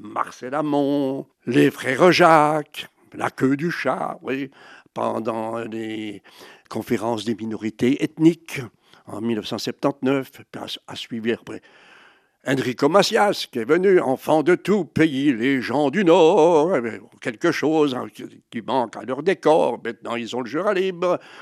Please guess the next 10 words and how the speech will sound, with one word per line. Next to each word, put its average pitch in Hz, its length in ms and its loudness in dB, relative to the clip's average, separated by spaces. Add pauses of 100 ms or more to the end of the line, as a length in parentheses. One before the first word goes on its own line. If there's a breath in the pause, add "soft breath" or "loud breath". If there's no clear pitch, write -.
(100)
Ensuite, 123 420 -6
il - 40 -8
y - 40 -8
a - 20 -14
eu 113 80 -8
Marie-Paul 143 500 -2
Bell 196 440 2
qui - 100 -14
est 113 120 -8
arrivée. 208 560 0